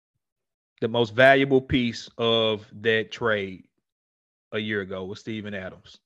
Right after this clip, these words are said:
It's crazy to say that, but he was the most valuable piece of that trade, um, looking back on it. And you see with him being out, the effects that we have without having Steve-O, the, what he does on the boards offensively and defensively,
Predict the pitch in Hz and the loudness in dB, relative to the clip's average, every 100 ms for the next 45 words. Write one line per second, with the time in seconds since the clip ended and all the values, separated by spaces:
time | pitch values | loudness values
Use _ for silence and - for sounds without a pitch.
0 | _ _ _ _ _ - - 139 139 123 | _ _ _ _ _ -16 2 4 4 0
1 | 110 123 104 90 82 - 95 98 95 92 | -6 -4 -4 -6 -16 -20 -18 -14 -12 -12
2 | _ _ _ _ _ _ - 120 120 120 | _ _ _ _ _ _ -6 -4 -4 -4
3 | 117 113 113 110 104 110 104 98 92 - | -2 2 2 0 -6 -10 -10 -10 -10 -10
4 | 98 90 90 - - 104 95 90 95 107 | -10 -10 -14 -18 -10 -6 -6 -10 -10 -10
5 | 104 101 98 - 95 95 101 101 101 - | -8 -8 -8 -8 -14 -14 -14 -12 -12 -4
6 | 127 120 123 113 117 117 107 107 101 98 | -4 -4 -8 -10 -10 -8 -6 -6 -6 -8
7 | _ _ _ _ - 107 104 123 120 - | _ _ _ _ -12 -10 -8 -4 -4 -4
8 | 107 107 117 117 113 113 104 110 107 113 | -8 -6 -4 -2 0 0 -2 -2 -2 -2
9 | 104 104 - 117 110 110 107 107 _ 104 | -6 -10 -8 -8 -4 -2 -4 -6 _ -10
10 | 101 98 120 139 143 127 - _ _ _ | -10 -8 -6 -4 -4 -8 -12 _ _ _
11 | 117 117 113 110 107 113 107 113 110 107 | 0 2 2 -2 -10 -10 -4 -2 0 -2
12 | - 107 98 135 117 110 110 113 123 120 | -2 -8 -4 -6 -6 -6 -8 -6 -6 -8
13 | 120 123 110 113 113 | -6 -8 -8 -10 -10